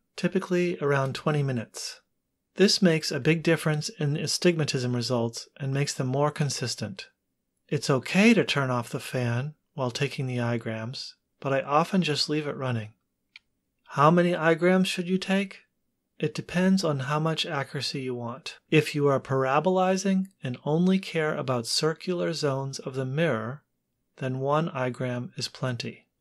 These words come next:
Just make sure you uncheck the astigmatism terms,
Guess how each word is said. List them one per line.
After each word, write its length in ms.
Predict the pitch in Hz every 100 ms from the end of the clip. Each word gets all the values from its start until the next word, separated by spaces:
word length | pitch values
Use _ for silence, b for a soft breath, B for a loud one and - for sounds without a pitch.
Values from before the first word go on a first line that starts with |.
| _
Just 380 | - 147 160 -
make 180 | 170 185
sure 580 | - - 123 117 127 -
you 180 | 143 123
uncheck 600 | - 139 165 - 156 -
the 200 | 147 127
astigmatism 840 | 147 - - 165 151 - 131 120 117
terms, 560 | - 113 107 117 -